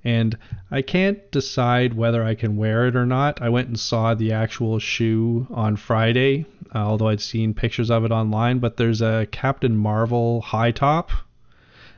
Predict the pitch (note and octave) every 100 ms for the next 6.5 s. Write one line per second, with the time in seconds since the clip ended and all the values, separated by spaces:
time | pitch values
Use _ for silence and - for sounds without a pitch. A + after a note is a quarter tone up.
0 | - B2+ A#2 A2 - - - - _ _
1 | _ _ _ - C3+ C3 B2 - - D#3
2 | D3+ D#3 - - C3 C3 C3+ C3+ D3 B2
3 | A2 A2 - - B2 B2+ C3 - A#2+ B2
4 | B2 A#2+ A#2 G#2+ - - B2 A2 A#2+ C3
5 | C3 B2+ A#2+ - C3+ C3 C3+ C3 B2+ C3
6 | C3 C3+ C3+ - -